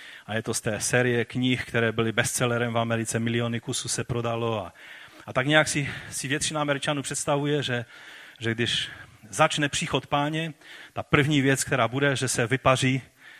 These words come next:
křesťané z této země, ještě dřív, než přijde jakékoliv souření. A,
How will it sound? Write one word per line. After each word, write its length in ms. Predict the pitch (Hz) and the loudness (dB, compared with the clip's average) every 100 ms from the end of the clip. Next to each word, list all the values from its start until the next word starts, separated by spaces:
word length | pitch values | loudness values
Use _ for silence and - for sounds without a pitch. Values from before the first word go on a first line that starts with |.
| - | -10
křesťané 500 | - 117 - 123 123 | -6 -4 -2 0 -2
z 100 | - | 0
této 280 | 120 120 | -2 0
země, 280 | 110 120 127 | -2 0 0
ještě 300 | 139 117 - | 0 -2 -4
dřív, 220 | 101 120 | -4 -4
než 140 | 120 110 | -4 -6
přijde 260 | - 120 | -6 -6
jakékoliv 480 | 117 110 117 117 107 | -6 -6 -6 -6 -4
souření. 600 | - 123 120 127 127 165 - _ - - - - - _ _ _ _ _ _ _ - | -2 -2 0 0 -2 -6 -10 _ -20 -20 -20 -20 -20 _ _ _ _ _ _ _ 0
A, 280 | 151 151 | 4 6